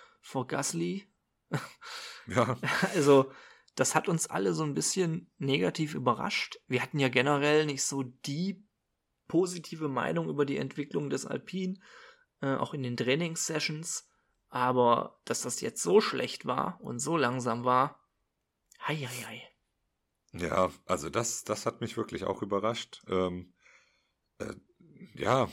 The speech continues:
Speaker 2: also da, da läuft aktuell irgendwie gar nichts zusammen und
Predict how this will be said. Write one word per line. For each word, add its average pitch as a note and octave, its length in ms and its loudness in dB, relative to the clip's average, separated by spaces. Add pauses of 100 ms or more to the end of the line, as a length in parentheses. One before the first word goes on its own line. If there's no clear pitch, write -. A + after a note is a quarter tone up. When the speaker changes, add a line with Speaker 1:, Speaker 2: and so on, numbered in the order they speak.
(140)
Speaker 2:
also E2+ 280 -8
da, F2+ 180 -2
da F2+ 180 2
läuft F#2 320 0
aktuell F#2 320 -6
irgendwie F#2 240 -2
gar G2 220 0
nichts - 320 -10
zusammen G#2 540 0
und F2 320 -8